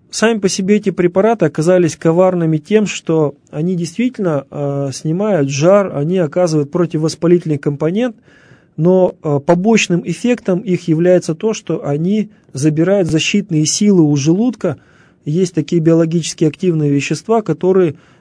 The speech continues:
э, являются важным, э, составным компонентом защиты желудка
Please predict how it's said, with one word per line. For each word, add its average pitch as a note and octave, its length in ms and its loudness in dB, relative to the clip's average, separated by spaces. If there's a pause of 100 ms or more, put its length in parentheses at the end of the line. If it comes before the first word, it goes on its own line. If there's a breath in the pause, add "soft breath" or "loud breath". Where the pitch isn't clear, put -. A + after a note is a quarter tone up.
(120)
э, C#3+ 340 -2
являются D#3+ 680 0
важным, E3 480 -2 (400 soft breath)
э, C#3+ 420 -6
составным E3 640 -2
компонентом D#3+ 760 -2
защиты E3 480 0
желудка D3+ 580 0